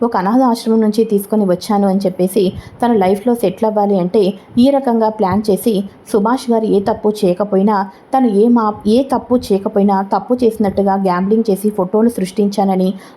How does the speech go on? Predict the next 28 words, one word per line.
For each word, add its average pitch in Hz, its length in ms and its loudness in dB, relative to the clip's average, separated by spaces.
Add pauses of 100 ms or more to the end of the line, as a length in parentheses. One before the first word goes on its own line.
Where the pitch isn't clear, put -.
(100)
బాబు 202 260 0
కన్న 208 240 -2
తల్లిదండ్రులు 220 520 2
అసలు 196 200 0
ఎవరో 185 220 2
తనకు 214 260 0
తెలియదని, 190 540 2 (280)
తనకి 240 220 0
ఇంకా 202 200 0
పెళ్లి 214 320 2
కాలేదని 202 500 0
చెప్పేసి 196 540 -2 (260)
ఈ 226 100 6
నిజాలన్నీ 208 560 2
కూడా 185 220 0
బయటపెడుతుంది. 190 800 0 (300)
ఈ 247 80 6
నిజాలన్నీ 220 540 2
బయటపెట్టి 190 680 0 (280)
బాబును 202 520 0
అనాథాశ్రమం 208 640 0
నుంచి 202 280 0
తీసుకొని 196 320 0
వచ్చాను, 190 460 0 (300)
వాణ్ణి 233 220 2
అక్కడే 214 360 0
వదిలేస్తాను 196 580 0
అని 190 100 0